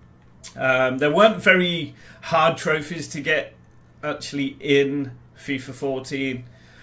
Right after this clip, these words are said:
I mean, the game itself will give a rating of, say, five 'cause it's fifa.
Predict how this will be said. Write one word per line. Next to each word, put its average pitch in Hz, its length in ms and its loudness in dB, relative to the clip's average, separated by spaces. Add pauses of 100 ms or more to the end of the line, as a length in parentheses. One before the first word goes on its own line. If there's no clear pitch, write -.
(140)
I 151 40 -12
mean, 156 120 -4
the 151 80 -6
game 185 240 6
itself 151 420 -2
will 147 100 -4
give 127 240 -4
a 127 60 -4
rating 127 380 -2
of, 117 120 -6
say, 117 160 -8
five 120 480 -2
'cause - 120 -18
it's 101 160 -16
fifa. 113 640 -4